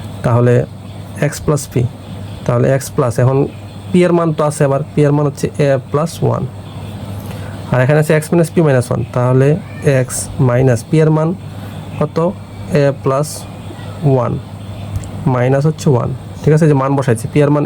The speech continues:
এ প্লাস ওয়ান, যেহেতু আগে চিহ্ন মাইনাস আছে, সেজন্য ব্র্যাকেট দিয়ে বসাইছি। তাহলে এক্স প্লাস এ প্লাস ওয়ান, এক্স ব্র্যাকেট উঠাইলে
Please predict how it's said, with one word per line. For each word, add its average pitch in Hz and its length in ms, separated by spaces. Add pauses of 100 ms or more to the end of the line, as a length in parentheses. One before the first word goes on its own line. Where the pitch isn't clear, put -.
এ - 100
প্লাস 139 200
ওয়ান, 180 120 (360)
যেহেতু 143 240
আগে 151 180
চিহ্ন 156 120 (120)
মাইনাস 151 240
আছে, 170 60
সেজন্য 147 220 (120)
ব্র্যাকেট 127 280
দিয়ে 127 160
বসাইছি। 117 320 (720)
তাহলে 120 240 (200)
এক্স - 140 (140)
প্লাস 131 220 (180)
এ - 20 (180)
প্লাস 127 220 (120)
ওয়ান, 139 180 (960)
এক্স 143 140 (220)
ব্র্যাকেট 131 260
উঠাইলে 147 280